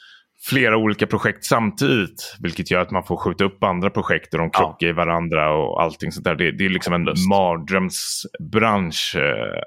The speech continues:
Speaker 1: att jobba i, liksom. Ehm, och det kostar ju bara mer och mer och det släpps ju mer och mer animes också, så det är liksom hå-,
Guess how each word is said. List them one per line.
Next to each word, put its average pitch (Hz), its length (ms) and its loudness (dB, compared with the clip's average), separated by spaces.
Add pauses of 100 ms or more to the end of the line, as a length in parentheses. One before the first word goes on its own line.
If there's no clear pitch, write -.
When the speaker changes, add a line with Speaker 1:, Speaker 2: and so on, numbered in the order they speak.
Speaker 1:
att - 180 -4
jobba 92 300 0
i, 101 120 2
liksom. - 400 -6 (640)
Ehm, 80 360 -6 (400)
och - 60 0
det 104 40 0
kostar - 300 0
ju 107 60 2
bara 117 140 2
mer 87 200 2
och 80 60 0
mer 92 260 2 (140)
och 92 260 2
det 90 140 2 (240)
släpps - 340 -4
ju 95 40 2
mer 92 200 2
och 85 60 2
mer 82 200 2 (120)
animes 82 640 -4
också, - 340 -6
så 87 100 -6
det 90 140 2
är 90 40 0
liksom - 320 -8
hå-, - 340 -16